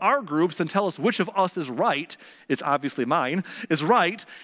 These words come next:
and, and you're over here doing your own thing, and you're friends with sinners, and you're eating with them, and you're doing this other stuff. You can't be from God." But Jesus just had this other path. And the only time he got into the other path was when the Pharisees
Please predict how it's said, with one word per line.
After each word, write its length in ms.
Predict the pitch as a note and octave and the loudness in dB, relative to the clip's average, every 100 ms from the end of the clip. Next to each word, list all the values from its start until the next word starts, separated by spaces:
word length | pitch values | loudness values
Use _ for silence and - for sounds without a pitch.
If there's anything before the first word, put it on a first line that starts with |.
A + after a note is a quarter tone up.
| - | 0
and, 300 | F3+ F#3 F#3 | 4 4 4
and 160 | F#3 | 2
you're 120 | F#3 C#4+ | 4 4
over 120 | G#3+ | 4
here 160 | F#3+ | 2
doing 180 | F3+ G#3+ | 4 4
your 160 | F3+ G3+ | 4 2
own 160 | G#3 | 0
thing, 420 | F3 A#3 C4+ F3 F#3 | 0 0 0 0 -2
and 360 | D#3+ D#3+ E3+ | -2 -4 -6
you're 160 | - E3+ | 0 0
friends 420 | - G3 B3 A#3 | 2 0 2 2
with 140 | D3+ C#3 | 0 0
sinners, 420 | - B3 B3+ G3+ | 0 0 0 -2
and 120 | E3 | -4
you're 100 | C#3 - | -4 -4
eating 280 | A3 A#3+ | -2 0
with 140 | B3 G#3 | -2 0
them, 240 | A#3 B3 | 0 0
and 80 | E3 | -2
you're 160 | C3+ A#2+ | -2 0
doing 220 | G#3 A#3 | 0 0
this 160 | C#3+ G3 | 0 -2
other 160 | D#3+ | -4
stuff. 320 | C3 - A#3 - | -4 -4 -4 -4
You 120 | A#3+ | -6
can't 280 | - C#4 G#3 | -2 -2 0
be 120 | D#3+ | -4
from 180 | C3 A#2+ | -4 -2
God." 320 | F#3+ F#3+ G3+ _ _ _ _ _ _ _ _ _ _ _ _ _ _ _ _ - | -2 -2 -8 _ _ _ _ _ _ _ _ _ _ _ _ _ _ _ _ -8
But 80 | F3+ | -2
Jesus 280 | E3 F#3 G3 | 0 0 -2
just 180 | G3 - | -4 -2
had 180 | E3+ D#3+ | 0 0
this 100 | D#3 | -4
other 160 | E3 | -6
path. 380 | - G#3+ - - _ _ _ _ - - | -6 -6 -8 -16 _ _ _ _ -20 0
And 80 | G#3 | 4
the 100 | G#3 | 4
only 200 | B3+ D#4 | 4 2
time 220 | A#3+ B3 | 2 2
he 100 | A3+ | 2
got 240 | F#3 A3 | 2 2
into 160 | A#3 G3 | 2 0
the 140 | F3+ | 0
other 180 | F3+ B3 | 2 0
path 260 | - F3 E3 | 0 -2 0
was 160 | F#3 | -2
when 200 | F3 G3 | 0 0
the 80 | E3 | 0
Pharisees 760 | - A3 B3+ C4 - G3 F#3 | 0 0 2 0 -4 -4 -4